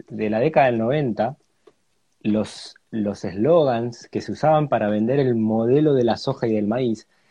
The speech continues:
Es lo mismo. Yo acabo de ver hoy una nota de, es un título de Apresit y Bioceres,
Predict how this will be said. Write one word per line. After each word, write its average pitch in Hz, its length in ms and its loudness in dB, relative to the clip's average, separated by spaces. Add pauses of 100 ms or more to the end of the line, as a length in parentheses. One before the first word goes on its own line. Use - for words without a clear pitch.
(260)
Es 175 120 0
lo 165 180 2
mismo. 139 460 2
Yo 156 120 -4
acabo 185 240 4
de 147 60 4
ver 165 140 4
hoy 160 120 4
una 139 140 2
nota 151 300 2
de, 104 340 0
es 113 160 -18
un 127 120 -16
título 151 320 -4
de 117 80 2
Apresit 120 480 -4
y 135 60 -4
Bioceres, 151 720 -4